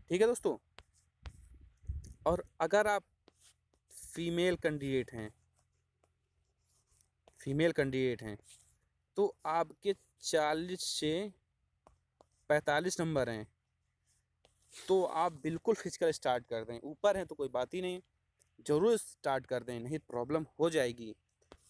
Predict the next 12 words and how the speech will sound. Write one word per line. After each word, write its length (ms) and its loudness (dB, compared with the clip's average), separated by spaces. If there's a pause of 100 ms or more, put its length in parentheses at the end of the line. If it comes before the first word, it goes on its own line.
ठीक 160 0
है। 160 6 (720)
वीडियो 300 2
अगर 120 4
अच्छा 220 -4
लगा 80 0
तो 120 0
share 440 0
ज़रूर 320 0
करें, 240 -2
ठीक 220 -4
है। 140 0